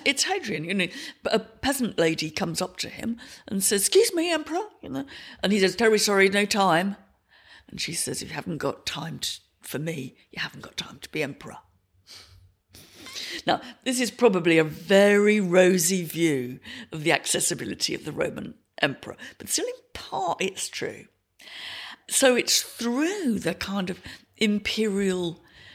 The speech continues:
documentation, whether it's on papyrus or in law codes or inscribed on stone, that you actually see more real problems of real ordinary people in the Roman Empire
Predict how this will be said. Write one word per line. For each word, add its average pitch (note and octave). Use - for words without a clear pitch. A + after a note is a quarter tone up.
documentation, F3
whether D#3+
it's -
on C3+
papyrus -
or C#3
in E3
law F#3+
codes F#3
or B2
inscribed F3
on B2
stone, -
that D#4+
you D4+
actually C4+
see A3+
more B3
real G3
problems D#3+
of D#3+
real A#3+
ordinary E3+
people -
in A2+
the E3
Roman D3
Empire -